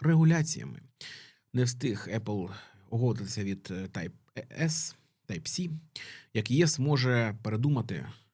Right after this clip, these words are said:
і підкинути новий подарунок для резидентів Кремнієвої долини. Їм доведеться прогибатися під матінку Європи, оскільки це один з найбільших споживачів ринків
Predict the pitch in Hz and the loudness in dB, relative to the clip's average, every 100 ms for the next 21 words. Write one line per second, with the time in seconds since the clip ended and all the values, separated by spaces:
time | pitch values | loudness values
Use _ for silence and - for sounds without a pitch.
0 | _ _ _ _ _ - 123 123 196 180 | _ _ _ _ _ -2 0 4 6 8
1 | 156 160 156 151 185 127 113 113 110 107 | 8 6 6 4 4 4 4 4 2 2
2 | 127 123 131 123 123 120 123 127 135 156 | 2 2 -2 2 2 6 6 4 4 4
3 | 104 73 85 - - - - 135 117 107 | 2 -4 -8 -12 -14 -16 -2 0 2 4
4 | 127 123 117 107 104 104 120 117 107 120 | 2 2 -2 -2 -2 -2 0 0 -2 -2
5 | 110 113 107 107 113 117 160 127 95 104 | 0 0 -2 -2 0 4 4 2 -4 -6
6 | 101 101 139 - 107 123 98 95 110 98 | -6 -4 -4 -2 -2 -2 -2 -4 -4 -2
7 | 123 143 - - - 92 92 98 113 107 | -2 -2 -4 -8 -12 -10 -8 -6 -4 0
8 | 165 156 - | 0 0 -6